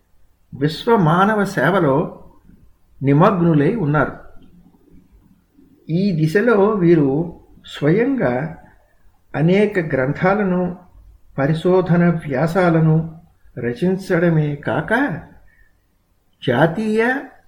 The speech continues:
అంతర్జాతీయ స్థాయిలో ఎన్నో వైజ్ఞానిక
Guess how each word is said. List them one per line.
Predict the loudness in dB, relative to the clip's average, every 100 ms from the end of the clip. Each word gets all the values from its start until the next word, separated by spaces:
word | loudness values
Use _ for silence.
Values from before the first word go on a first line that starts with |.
| _
అంతర్జాతీయ | -4 -2 0 0 4 2 2 -4 -2 -2
స్థాయిలో | -4 -14 -2 2 2 2 0 -2 -6 -14 _ _ _ _ _ _ _ _ _ -4
ఎన్నో | 0 2 2 2 2
వైజ్ఞానిక | 2 2 2 2 2 2 0 -2